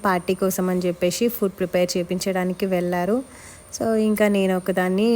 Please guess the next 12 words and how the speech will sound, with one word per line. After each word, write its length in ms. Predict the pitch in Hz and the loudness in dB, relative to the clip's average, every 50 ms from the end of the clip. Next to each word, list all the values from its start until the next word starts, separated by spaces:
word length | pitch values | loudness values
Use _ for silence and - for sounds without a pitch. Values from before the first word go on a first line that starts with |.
| 220 | 2
ఇలా 600 | 202 160 185 190 185 185 180 180 185 185 185 185 180 | 2 0 0 0 0 0 0 0 0 0 0 0 0
ఏదో 280 | 160 180 180 180 185 180 | 0 0 2 2 2 2
నాకు 260 | 180 175 175 175 185 | 0 0 -2 -4 -4
తోచినట్టుగా 800 | - 185 180 180 - - 190 185 180 - 185 190 196 208 226 226 214 - - 226 | -2 -2 -2 0 0 -2 -2 -2 -2 -2 -2 0 0 0 0 -2 -2 0 2 2
డెకార్ 400 | 208 196 175 175 - 180 175 175 | 4 4 2 4 4 4 4 4
అయితే 220 | 170 165 - 185 | 2 2 0 0
స్టార్ట్ 460 | 196 - - 208 185 175 175 175 165 185 | 0 0 0 0 0 0 -2 -2 -2 -2
చేశాను. 300 | 185 - 180 175 185 190 | -2 -2 -2 -2 -2 0
యాక్చువల్‌గా 460 | 185 170 175 175 - - 185 196 208 | 0 0 -2 -2 -4 -4 -2 -2 -2
చాలా 440 | 214 - 214 190 180 175 180 190 208 | -2 -2 -2 -2 0 0 2 2 2
గాలి 440 | 208 190 196 180 175 180 190 214 | 2 2 0 0 2 2 4 4
పెడుతుంది. 680 | 220 214 202 190 190 - 190 190 185 185 196 214 233 | 4 4 4 2 0 0 0 0 0 0 0 0 -2